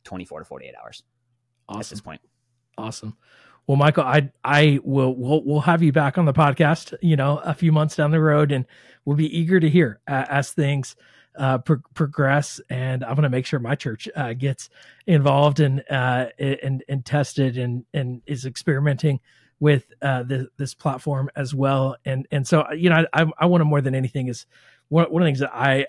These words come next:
Speaker 2: I wanna always do with this podcast is, uh, to, to encourage entrepreneurs to, to, to create great technology for the church. And, and one of the things I've been so encouraged by in the last,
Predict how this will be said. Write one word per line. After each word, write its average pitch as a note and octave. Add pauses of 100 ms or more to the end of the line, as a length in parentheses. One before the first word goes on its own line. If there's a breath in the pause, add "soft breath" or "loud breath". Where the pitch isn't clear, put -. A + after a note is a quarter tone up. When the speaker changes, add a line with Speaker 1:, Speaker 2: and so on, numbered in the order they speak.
Speaker 2:
I C#3+
wanna C#3+
always B2+
do B2+
with A#2+
this C3
podcast B2+
is, A#2+ (420 soft breath)
uh, C3
to, D#3
to -
encourage C#3
entrepreneurs C3
to, C3+
to, - (180)
to C3+
create D3
great D3
technology B2+ (320 soft breath)
for -
the C3
church. A#2
And, C3
and C#3
one E3
of F3
the -
things C#3
I've C#3
been B2
so C#3+
encouraged C3
by A#2+
in A#2
the B2+
last, B2+